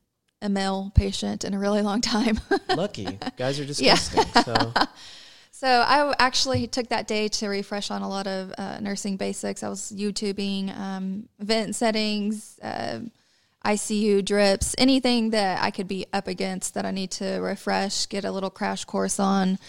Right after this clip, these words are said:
Speaker 1: before
Speaker 2: Right.
Speaker 1: I walk into a hospital to take care of
Speaker 2: Sure.
Speaker 1: patients.
Speaker 2: Good on you.
Speaker 1: Um,
Speaker 2: Um, oh, man.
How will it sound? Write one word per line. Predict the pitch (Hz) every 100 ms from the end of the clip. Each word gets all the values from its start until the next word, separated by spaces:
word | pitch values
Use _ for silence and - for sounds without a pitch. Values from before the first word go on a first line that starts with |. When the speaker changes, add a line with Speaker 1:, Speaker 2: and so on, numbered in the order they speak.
| - - -
Speaker 1:
before | - 190
Speaker 2:
Right. | 180
Speaker 1:
I |
walk | 185 185 202
into | 202 208
a |
hospital | 190 196 - 185
to | 190
take | 196 -
care | 196 185
of | -
Speaker 2:
Sure. | 208
Speaker 1:
patients. | - 190 - - - - _ _
Speaker 2:
Good | 120 139
on | 147
you. | 135
Speaker 1:
Um, | 80 78 73 - _ _ _ _ _ _ _ _
Speaker 2:
Um, | 127 117 110 104 107 _ _ _ _ _ _ _ _ _ _
oh, | 117 113
man. | 104 95 101